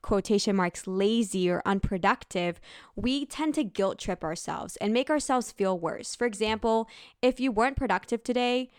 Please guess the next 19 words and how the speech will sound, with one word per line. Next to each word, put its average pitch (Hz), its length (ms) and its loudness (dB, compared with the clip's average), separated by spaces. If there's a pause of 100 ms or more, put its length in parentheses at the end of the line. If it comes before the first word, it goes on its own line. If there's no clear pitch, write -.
(200)
you 226 120 0
straight 240 440 2
off 240 260 4
just 208 240 -2
label 196 360 2
it 190 120 0
as 180 240 -2
being 180 380 -2
lazy 175 600 -4
instead 233 300 0
of 226 160 2
asking 247 440 -2
yourself 240 360 0
to 202 100 -4
go 190 180 0
deeper 208 340 -2
and 196 100 0
ask 190 300 -2
yourself, 190 360 -2